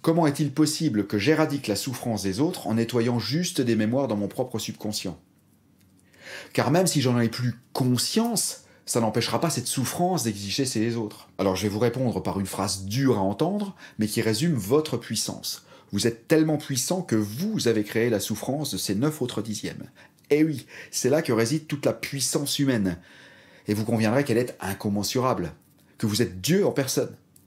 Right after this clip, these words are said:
Si vous entendez parler de la guerre dans tel ou tel pays, c'est vous qui l'avez créée.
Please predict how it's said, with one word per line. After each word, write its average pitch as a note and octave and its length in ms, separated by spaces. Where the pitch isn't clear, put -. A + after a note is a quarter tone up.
Si - 160
vous A2 160
entendez D#3+ 320
parler D3 300
de A2+ 60
la A2+ 100
guerre C3 360
dans F2+ 140
tel F#2+ 160
ou F#2 60
tel F#2+ 180
pays, D3 200
c'est C3 200
vous F#3+ 360
qui C3+ 100
l'avez A2+ 240
créée. G2+ 400